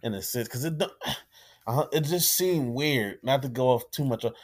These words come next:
but like Hard Knocks, I don't know if you watch Hard Knocks, but he wasn't really on Hard Knocks. Like,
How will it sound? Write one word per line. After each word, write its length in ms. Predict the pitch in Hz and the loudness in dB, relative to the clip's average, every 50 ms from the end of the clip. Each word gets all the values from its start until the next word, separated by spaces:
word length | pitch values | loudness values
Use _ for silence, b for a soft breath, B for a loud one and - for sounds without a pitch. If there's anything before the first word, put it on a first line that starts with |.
| b b b | b b b
but 100 | 131 131 | 4 6
like 180 | 127 113 107 | 6 6 4
Hard 340 | - - 156 165 160 143 135 | 6 6 8 8 8 6 2
Knocks, 480 | 139 143 147 151 151 147 135 - - 151 | 0 2 4 4 4 4 4 2 0 0
I 20 | |
don't 120 | 151 139 | 2 2
know 60 | 135 135 | 2 0
if 60 | - | 0
you 80 | 135 | -2
watch 200 | 117 120 123 127 | -2 -2 -2 0
Hard 120 | 139 135 123 | 0 0 -2
Knocks, 160 | 123 127 120 | -2 -2 -4
but 140 | 117 113 113 | -4 -6 -6
he 180 | - 147 156 | -4 -2 0
wasn't 400 | 147 139 143 143 135 139 143 127 | 4 6 6 6 6 4 0 -2
really 600 | 135 139 143 135 135 135 135 131 131 127 127 120 - _ _ _ _ _ _ _ _ _ _ _ | 0 0 -2 0 0 0 0 0 -2 -2 -4 -8 -10 _ _ _ _ _ _ _ _ _ _ _
on 340 | - 139 151 151 151 151 147 | -4 0 2 4 4 4 2
Hard 340 | 135 131 147 143 139 139 135 | 4 6 6 8 8 8 6
Knocks. 500 | 131 135 135 135 131 131 135 131 - - | 4 2 4 4 4 4 2 0 0 0
Like, 300 | 120 107 104 101 95 101 | 2 2 2 0 -4 -10